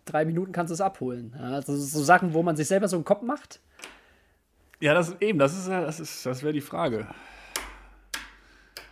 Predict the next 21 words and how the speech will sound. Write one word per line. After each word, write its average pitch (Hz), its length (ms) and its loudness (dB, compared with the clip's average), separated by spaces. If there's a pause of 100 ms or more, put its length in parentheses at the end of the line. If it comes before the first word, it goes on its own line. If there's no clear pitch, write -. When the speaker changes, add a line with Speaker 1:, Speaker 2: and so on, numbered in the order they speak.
(380)
Speaker 2:
Frage 170 280 4
ist 147 80 0
aber 156 120 6
auch 147 60 4
schon 160 100 0
mal, 160 100 2
zu 156 100 -6
welchem 156 200 2
Schreiner, 131 540 0
Schreiner 165 340 2
gehst 110 240 -6
du 110 40 -8
dann? 101 300 -8 (1200)
Speaker 1:
Tja, 143 380 -2 (720)
da, 156 260 -16
da, 143 140 -12
da 175 160 -8
fragst - 340 -8
du 135 80 -12
was. 113 260 -6 (800)
Speaker 2:
Ja, 147 280 0